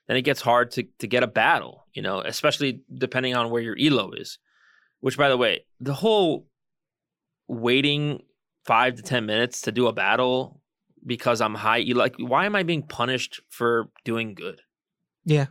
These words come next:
Speaker 2: I've always mentioned that.
Speaker 1: It, it,
Speaker 2: I
Speaker 1: it,
Speaker 2: think
Speaker 1: I don't
Speaker 2: Rise, Rise had to wait almost an hour for, for a battle.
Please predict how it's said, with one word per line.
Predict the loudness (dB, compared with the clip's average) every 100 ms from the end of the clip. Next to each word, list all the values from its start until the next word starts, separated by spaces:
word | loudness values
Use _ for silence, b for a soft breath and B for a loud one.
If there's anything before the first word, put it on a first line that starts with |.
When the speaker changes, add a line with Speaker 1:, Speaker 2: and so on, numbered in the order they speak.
| -2
Speaker 2:
I've | 2
always | 2 0
mentioned | -2 -2 -4
that. | -4 -4 0
Speaker 1:
It, | 0 0
it, | -2 2
Speaker 2:
I |
Speaker 1:
it, | 2
Speaker 2:
think | 4
Speaker 1:
I | 4
don't | 6
Speaker 2:
Rise, | 6 6 4
Rise | 4 4 4 2
had | 2 4
to | 4
wait | 4 4
almost | 2 2 0
an | 0
hour | 2 2 0
for, | -2 -4 -4 -4 -8 -8
for | -2 -2
a |
battle. | 0 -2 -2 -6